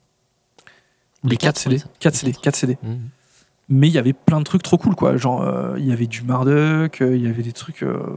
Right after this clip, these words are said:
Speaker 1: du, des
Speaker 2: Mhm.
Speaker 1: trucs de Death, du Behemoth, euh.
Speaker 2: Ouais,
Speaker 1: Et je
Speaker 2: ouais.
Speaker 1: sais pas si, je me demande si, euh,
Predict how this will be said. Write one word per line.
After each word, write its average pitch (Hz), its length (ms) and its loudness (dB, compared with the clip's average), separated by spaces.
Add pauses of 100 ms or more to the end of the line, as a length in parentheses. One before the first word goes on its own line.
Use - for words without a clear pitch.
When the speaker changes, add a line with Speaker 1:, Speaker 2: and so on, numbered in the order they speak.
(400)
Speaker 1:
du, - 120 -8
des 131 100 2
Speaker 2:
Mhm. 131 60 6
Speaker 1:
trucs 131 180 0
de 127 100 4
Death, 151 500 2 (440)
du 120 120 -4
Behemoth, 143 680 4
euh. 143 120 0 (680)
Speaker 2:
Ouais, 110 220 0
Speaker 1:
Et 127 40 6
je 113 60 2
Speaker 2:
ouais. - 60 2
Speaker 1:
sais 139 120 4
pas 202 300 2
si, 131 380 0
je 127 200 -2
me 143 100 4
demande 175 300 4
si, - 360 0
euh, 127 400 0